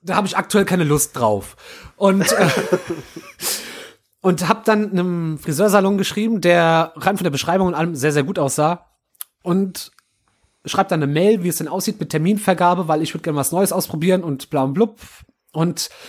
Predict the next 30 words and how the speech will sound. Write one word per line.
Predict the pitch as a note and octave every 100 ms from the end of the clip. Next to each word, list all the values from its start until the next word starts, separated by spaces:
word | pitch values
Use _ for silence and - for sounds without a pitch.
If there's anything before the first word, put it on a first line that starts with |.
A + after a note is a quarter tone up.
| - - - _ _ _ _ _ _ _ _ -
unterzeichne | F3+ D#3+ F3+ G#3 G#3+
logischerweise | G3 F#3 F#3+ F3+ F3
mit | F3+ -
freundlichen | F#3 E3 C#3+ C#3+
Grüßen | G3+ G#3+ A#3+ A#3 -
unter | F#3 E3+
meinem | D#3 C#3+ C#3
Namen. | C#3+ C#3+ F#3 C4 - _ _ -
Und | F#3 F#3 - -
im | - F#3+
Anhang | F#3 G3 G3 G#3 F3
hat | -
man | F#3
auch | E3+
noch | F3 -
gesehen, | C3 D#3 F#3
dass | E3+ D3 -
ich | - -
hab | E3+ _
bei | D3+
meinem | D3 D3
Gmail-Account | C3 G3 F#3+ F#3+ - D#3 E3+ F3 E3+ -
ein | D#3+ D#3+
Foto | - G3 E3
hinterlegt. | B2 B2 A#2+ A2+ - - _ _ _ _ _ _ _ _ _ _ - _
Und | F#3+ F#3+ - - - _ D#3
dann | E3 E3
kam | - F#3
eine | F#3 F#3
Antwort. | G3+ - G2 -